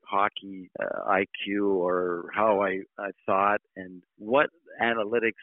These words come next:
does. It's a, it's a tool that substantiated many of the things that I thought, and at the same time, I think it has to be viewed as,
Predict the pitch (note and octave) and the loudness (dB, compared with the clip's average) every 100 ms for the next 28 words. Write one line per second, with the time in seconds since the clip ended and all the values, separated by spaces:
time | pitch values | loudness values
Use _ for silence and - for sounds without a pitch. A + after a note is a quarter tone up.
0 | - A#2 A2+ F2 D#2+ G2 - G#2+ G2 A2 | -2 4 4 2 -4 -6 -4 -6 -4 -6
1 | - A2 - - D#3 C#3 F2 F#2 - _ | -6 -10 -12 -10 -4 -2 -2 -4 -10 _
2 | F#2+ G2+ G2 _ - - _ A#2 A#2 - | -2 0 0 _ -16 -16 _ 0 0 0
3 | - G#2 G2 F2+ _ A2+ B2 C#3 A#2 G2+ | 0 2 0 0 _ 0 2 2 0 -2
4 | - A2 G#2 F2+ F2+ F#2 F#2+ _ G2+ G#2 | -2 -4 -4 -6 2 2 2 _ 0 2
5 | B2 - - G2 G2 F#2+ F#2 _ _ A#2 | 0 -4 -6 -4 -2 -4 -8 _ _ 0
6 | A#2+ A#2 A2+ G#2+ G#2 G#2 F#2+ _ A2+ G#2 | 0 -2 -2 0 0 -4 -12 _ -2 -2
7 | - C3+ - B2 G#2 - G#2 A#2+ A#2+ - | 0 -2 0 -2 -4 -4 0 2 2 -6
8 | A2+ G#2 G2 F#2 G#2 A2 G#2 G2 | -6 -2 -2 -2 0 2 2 2